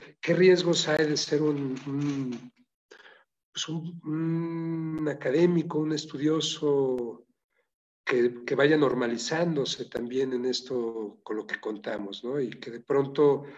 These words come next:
ante lo desconcertante e inesperado,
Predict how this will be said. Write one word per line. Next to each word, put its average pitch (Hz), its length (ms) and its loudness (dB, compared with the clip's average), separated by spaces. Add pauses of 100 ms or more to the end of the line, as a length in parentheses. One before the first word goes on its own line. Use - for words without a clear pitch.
(240)
ante 110 380 -4
lo 110 680 0
desconcertante 113 1120 -4
e 113 160 -4
inesperado, 117 960 -4